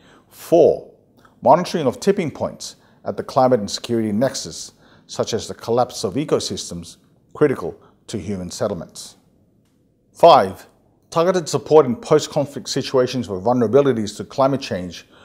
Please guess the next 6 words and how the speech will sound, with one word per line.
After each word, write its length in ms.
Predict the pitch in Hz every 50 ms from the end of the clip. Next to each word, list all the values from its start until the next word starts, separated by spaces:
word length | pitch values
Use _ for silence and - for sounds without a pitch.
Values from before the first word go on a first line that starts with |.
| - - _ -
could 140 | - 131 117
escalate 440 | - - - - 127 104 98 -
tensions. 440 | - - 139 113 - - 101 92 -
And 140 | 107 95 90
finally, 540 | - - 160 202 196 131 95 80 78 76 - _ _ _ _ _ _
six, 580 | - - - - 151 - - - - - -